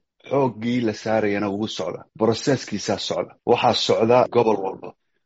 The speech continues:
Waad xusuusataa madaxweynuhu inta aan ka ahayn dowlad goboleedka Jubbaland wuu wada tegey. Lug buu mariyey. Wuu u wada safray. Wuu la fariistay. Madaxdii, eh, dowlad goboleedka wuu la fariistay. Wuu la tashtay.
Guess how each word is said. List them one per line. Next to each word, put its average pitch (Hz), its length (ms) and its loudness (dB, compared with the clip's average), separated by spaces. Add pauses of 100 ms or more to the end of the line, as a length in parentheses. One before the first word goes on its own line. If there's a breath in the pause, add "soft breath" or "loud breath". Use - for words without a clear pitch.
(120)
Waad 131 180 4
xusuusataa 113 680 -6
madaxweynuhu 123 680 0 (560)
inta 143 260 2
aan 101 180 2
ka - 120 -6
ahayn 107 420 2 (480 soft breath)
dowlad 101 220 2
goboleedka 101 420 0
Jubbaland 87 520 -4 (360)
wuu 107 180 2
wada 90 160 0
tegey. 90 320 -8 (500)
Lug 135 320 2
buu 98 160 -4
mariyey. 90 400 -2 (400)
Wuu 113 300 0
u 170 180 0
wada 110 180 6
safray. - 320 -4
Wuu 104 140 0
la 151 140 4
fariistay. 107 560 -2 (360 soft breath)
Madaxdii, 143 400 2 (120)
eh, 110 320 2
dowlad 110 240 -2
goboleedka 110 400 0
wuu 104 100 -4
la 160 80 2
fariistay. 113 460 -6
Wuu 98 160 -6
la 156 100 4
tashtay. 147 420 -4